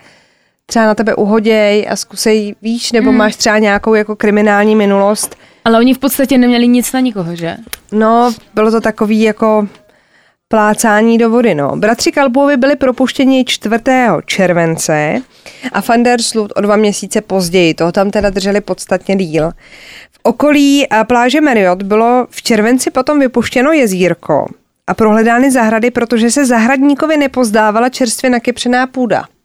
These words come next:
Speaker 1: Ale nenašlo se tam nic.
Speaker 2: Mhm.
Speaker 1: Ani žádný jako důkazy, že by tam třeba zahodili nějaký mobil, víš, nebo něco
Speaker 2: Jo.
Speaker 1: prostě, ne, ne, ne. Pak taky, eh, vyšetřovatelé získali svědectví běžkyně,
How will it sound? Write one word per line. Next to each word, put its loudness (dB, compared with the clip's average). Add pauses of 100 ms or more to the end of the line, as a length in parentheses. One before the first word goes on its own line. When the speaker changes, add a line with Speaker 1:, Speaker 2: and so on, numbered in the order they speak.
(120)
Speaker 1:
Ale 2
nenašlo 0
se -4
tam 0
nic. -2 (180)
Speaker 2:
Mhm. -10 (240)
Speaker 1:
Ani 2
žádný 2
jako 0 (440)
důkazy, 0
že 0
by -2
tam 0
třeba 0
zahodili 0
nějaký 0
mobil, 2
víš, -2
nebo 2
něco 2
Speaker 2:
Jo. -4
Speaker 1:
prostě, -2
ne, 0
ne, 2
ne. 0 (580)
Pak -2
taky, 0
eh, 0 (120)
vyšetřovatelé 0
získali 0
svědectví 0
běžkyně, 0